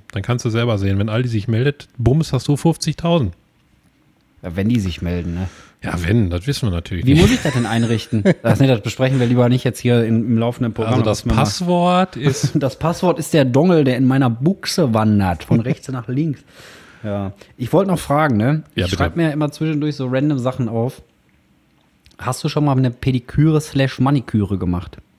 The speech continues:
Speaker 1: Gemacht oder, oder machen lassen?
Speaker 2: Nee, machen lassen. Also gemacht heißt für mich, du bist da hingegangen und hast dir deine Nägel da schön machen lassen.
Speaker 1: Nee. Hatte ich mal
Speaker 2: Ich
Speaker 1: irgendwann
Speaker 2: auch
Speaker 1: mal
Speaker 2: nicht.
Speaker 1: überlegt,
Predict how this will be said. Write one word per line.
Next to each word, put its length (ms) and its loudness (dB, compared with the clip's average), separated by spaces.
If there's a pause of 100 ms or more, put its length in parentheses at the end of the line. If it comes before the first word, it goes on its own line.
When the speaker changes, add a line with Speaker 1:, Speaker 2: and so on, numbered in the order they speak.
(1040)
Speaker 1:
Gemacht 400 -4
oder, 320 -4
oder 140 -4
machen 300 -2
lassen? 300 -4 (540)
Speaker 2:
Nee, 100 0
machen 260 2
lassen. 280 -2
Also 180 0
gemacht 380 0
heißt 220 -2
für 80 0
mich, 140 0
du 80 -2
bist 160 -2
da 60 2
hingegangen 400 2
und 140 0
hast 200 -4
dir 80 -2
deine 240 2
Nägel 260 0
da 140 -4
schön 240 -8
machen 200 -4
lassen. 280 -8 (240)
Speaker 1:
Nee. 180 -2 (760)
Hatte 180 0
ich 120 -6
mal 200 0
Speaker 2:
Ich 60 -6
Speaker 1:
irgendwann 200 4
Speaker 2:
auch 40 4
Speaker 1:
mal 80 4
Speaker 2:
nicht. 80 0
Speaker 1:
überlegt, 480 0